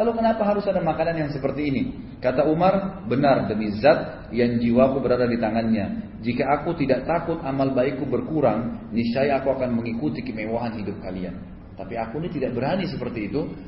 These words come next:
karena takut nanti malah jadi lalai dan meninggalkan semua amal-amal kebaikan, amal-amal kebaikan." Pada tahun Ramadan, tahun Ramadan tahun peceklik ya.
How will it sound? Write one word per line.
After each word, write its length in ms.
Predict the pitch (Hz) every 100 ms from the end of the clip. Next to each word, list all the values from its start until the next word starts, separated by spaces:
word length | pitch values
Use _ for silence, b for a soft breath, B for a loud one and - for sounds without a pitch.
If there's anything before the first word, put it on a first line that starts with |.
| -
karena 160 | 120
takut 240 | 127 147 180
nanti 240 | 156 156
malah 560 | 170 156 185 196 - - 113
jadi 240 | 131 156
lalai 400 | 160 165 185 185
dan 160 | 160 147
meninggalkan 560 | 147 139 151 151 165 143
semua 560 | 127 120 135 160 123 - -
amal-amal 640 | - 127 123 123 127 123 120
kebaikan, 720 | 107 110 104 98 85 85 -
amal-amal 720 | 104 110 110 110 127 - -
kebaikan." 720 | 107 104 98 87 85 - - - -
Pada 260 | - 160 170
tahun 320 | 214 233 196
Ramadan, 640 | 165 156 113 110 117 -
tahun 160 | 117 127
Ramadan 300 | 131 147 175
tahun 220 | 139 156 165 160
peceklik 480 | 135 175 - 143
ya. 80 | 107